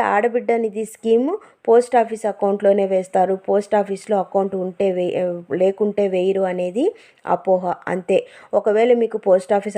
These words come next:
అకౌంట్ కావాలి అంటే చేయించుకోండి, కానీ పాత అకౌంట్ ఉంటే కనుక ఎన్పీసీఐ లింక్ అనేది చేయించుకోండి. అంతేకాని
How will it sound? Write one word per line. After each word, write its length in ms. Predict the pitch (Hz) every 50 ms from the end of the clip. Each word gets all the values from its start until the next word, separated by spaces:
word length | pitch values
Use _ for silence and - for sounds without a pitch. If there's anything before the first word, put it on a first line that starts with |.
| 185
అకౌంట్ 300 | 175 - - 190 190 190 - - 185
కావాలి 400 | 180 180 180 185 185 185 185 185 185
అంటే 200 | 180 180 - 262 269 269 -
చేయించుకోండి, 640 | 240 202 214 226 220 240 - 226 196 196 190 175 170 - 220
కానీ 220 | 214 208 240 302 311 - - 226
పాత 220 | 208 214 240 233 - 269 240
అకౌంట్ 300 | 247 - 226 220 220 214 202 190
ఉంటే 220 | 190 190 - 202 185 180
కనుక 220 | 175 175 170 - 254 302 220 466 - - - - - - - 220
ఎన్పీసీఐ 520 | 240 262 254 294 294 269 - 262 247 240 220 208 196
లింక్ 200 | 190 190 - 190 190
అనేది 280 | 190 185 190 190 269 269 - -
చేయించుకోండి. 640 | 208 185 180 180 - - - 175 175 180 180 175 175 - - - _ - - 190 190
అంతేకాని 480 | 196 226 220 220 220 208 208 240 277